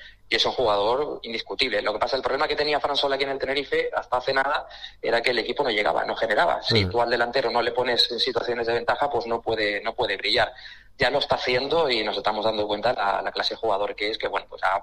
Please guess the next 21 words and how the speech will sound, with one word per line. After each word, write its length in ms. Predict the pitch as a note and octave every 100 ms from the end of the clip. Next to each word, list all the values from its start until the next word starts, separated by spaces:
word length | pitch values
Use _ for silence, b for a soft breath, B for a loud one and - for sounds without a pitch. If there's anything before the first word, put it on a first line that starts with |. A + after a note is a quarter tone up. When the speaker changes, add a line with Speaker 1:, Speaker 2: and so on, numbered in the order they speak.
| -
Speaker 1:
a 140 | - G#2
día 180 | A#2+ A2+
de 180 | G#2
hoy, 220 | G#2 A#2+ D3 b b b b
eh, 260 | - - -
se 120 | -
puede 180 | G#2+ G2+
decir 140 | G#2
que 80 | G2
es 60 | -
el 60 | G#2+
mejor 200 | F#2+ G2+
jugador 340 | G2 G2 F#2+
de, 200 | F#2+ F#2
de 120 | -
la 80 | F#2
plantilla, 320 | F#2+ F#2 -
sin 200 | - -
duda. 200 | A2 - - -
Speaker 2:
Y 140 | - A#2+
yo, 140 | B2